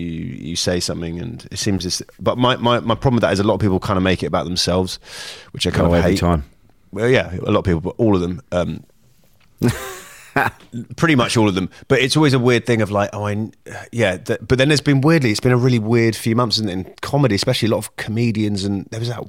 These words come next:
Speaker 1: that week he passed away, and then, um,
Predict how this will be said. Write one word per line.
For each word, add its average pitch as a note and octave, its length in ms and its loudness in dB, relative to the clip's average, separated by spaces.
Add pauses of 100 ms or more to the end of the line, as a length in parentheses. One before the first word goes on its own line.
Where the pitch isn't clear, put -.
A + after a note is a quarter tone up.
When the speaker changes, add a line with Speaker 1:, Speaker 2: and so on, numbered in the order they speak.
(160)
Speaker 1:
that A#2 260 -4
week B2 220 0
he A#2+ 180 -2
passed A2 400 -2
away, G#2+ 380 2
and F#2+ 160 -8
then, F#2+ 180 -6
um, F2 360 -10